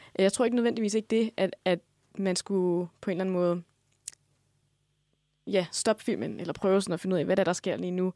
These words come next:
vil, vil hjælpe meget. Øhm, men ja, vildt fed film. Jeg tror, jeg tror, jeg forstod firs procent af den. Der er lige, der er lige en, et enkelt element, øh, som jeg har svært ved at forklare ind i min hjerne.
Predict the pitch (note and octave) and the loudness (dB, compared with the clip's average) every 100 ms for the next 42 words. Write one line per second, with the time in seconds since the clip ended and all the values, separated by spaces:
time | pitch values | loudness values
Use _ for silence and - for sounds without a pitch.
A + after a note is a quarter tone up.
0 | - - - F#3 F3 E3+ F#3 F#3 F3 G3 | -8 -20 -6 0 2 2 0 0 0 0
1 | G3+ E3+ E3+ F#3 - - - - - G3 | -2 -2 -4 -6 -12 -20 -20 -20 -2 4
2 | F#3+ F3+ F3 F3 F#3 _ _ - - _ | 6 4 0 -4 -8 _ _ -20 -20 _
3 | _ - G3+ G#3 F#3+ - F#3+ F3+ - _ | _ 0 4 6 4 2 2 2 -8 _
4 | - - - - G#3+ F#4+ - G#3+ - - | -20 -20 -14 0 4 4 2 0 0 -4
5 | - G#3+ D4+ D4 A#3+ D4 E4 D4 D#4 C#4 | 0 6 6 6 4 4 4 4 2 2
6 | _ - F#4+ G4+ - - G4 G4+ F#4 G4+ | _ -2 2 2 0 0 4 6 6 4
7 | G#4+ - A#3 F#3+ - B3+ C#4 D4 D#4+ D4+ | 2 -2 -6 -4 4 6 6 6 4 6
8 | C4+ C#4 D#4 C#4+ - - C#4+ D4 C4+ B3+ | 4 6 2 0 -2 0 2 4 4 6
9 | B3 - - A#3 A3+ G#3+ G3 G3 G#3+ G#3 | 4 2 -2 4 6 6 4 4 2 2
10 | G#3 G3+ G3 F#3+ F#3 F#3 A3 F#3+ G3 - | 4 6 6 6 4 0 0 0 0 0
11 | F#3 E3+ - - D#3 F3 F#3 F3+ E3 F3+ | 0 0 -6 -4 -2 -2 -2 -2 -2 -2